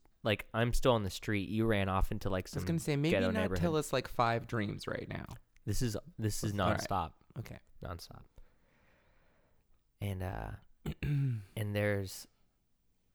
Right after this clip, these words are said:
Speaker 1: and there's, like, a, there's, there, there's a small stage, and there's, like, some, some kids, and they're, like, and this is in the middle of, like, it feels like the fourth of July, but, like, in the ghetto,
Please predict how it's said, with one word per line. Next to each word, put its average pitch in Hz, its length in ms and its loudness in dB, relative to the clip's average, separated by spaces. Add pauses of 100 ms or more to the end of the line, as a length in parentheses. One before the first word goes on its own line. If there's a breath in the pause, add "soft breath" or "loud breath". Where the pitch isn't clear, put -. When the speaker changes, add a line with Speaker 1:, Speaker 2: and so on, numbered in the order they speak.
(140)
Speaker 1:
and 107 120 -2
there's, 104 220 0
like, 104 180 2
a, 95 280 2
there's, 107 300 2
there, 107 240 2 (100)
there's 104 160 0
a 95 60 -2
small 104 360 0
stage, 95 800 -4 (720)
and 98 100 -6
there's, 98 160 -2
like, 98 160 -4
some, 95 480 -6 (160)
some - 220 -6
kids, 101 420 0
and 101 100 -4
they're, 101 160 0
like, 95 360 -2 (240)
and 123 120 2
this 196 120 4
is 233 100 0
in 226 80 -4
the 196 60 4
middle 120 440 4
of, - 280 -2
like, 95 300 0 (360)
it 127 240 0
feels - 220 0
like 202 80 -6
the 131 100 0
fourth 123 360 4
of 117 60 2
July, 95 420 2
but, 98 120 4
like, 95 200 2
in 95 40 -2
the 92 60 -2
ghetto, 101 480 2